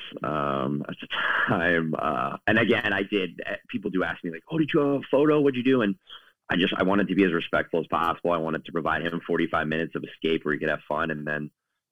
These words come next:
uh, you know, we didn't take photos after and everything. I think I heard, I, I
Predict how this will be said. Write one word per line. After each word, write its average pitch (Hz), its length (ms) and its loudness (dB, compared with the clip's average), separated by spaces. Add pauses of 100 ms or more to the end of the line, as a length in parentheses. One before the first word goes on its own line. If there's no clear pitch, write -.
(300)
uh, - 40 -16 (160)
you 87 100 0
know, 78 180 0
we 76 100 -2
didn't 80 240 2
take 76 240 0
photos 73 340 2
after 73 360 0
and 73 120 2
everything. 76 420 0
I 82 80 0 (100)
think 90 160 0
I 85 140 0
heard, 113 420 6
I, 90 120 -2 (200)
I 87 100 -4